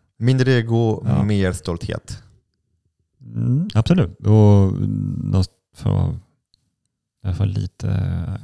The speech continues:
Speaker 2: ansvarstänk. Att man är, att man är faktiskt en del av,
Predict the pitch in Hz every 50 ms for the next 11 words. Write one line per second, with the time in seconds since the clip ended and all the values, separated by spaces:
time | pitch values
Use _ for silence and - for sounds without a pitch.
0 | - - - 104 101 - - - - - - - - - - - - - - -
1 | - - - - _ _ _ _ _ _ _ _ _ _ _ _ _ _ _ _
2 | _ _ - - 87 80 - _ - - - - _ _ _ _ _ _ _ _
3 | _ _ _ _ _ _ _ _ _ _ _ _ _ - - 87 85 85 85 85
4 | 85 - _ 101 90 92 95 95 101 101 104 98 - - 90 90 90 87 85 85
5 | 85 92 92 - - -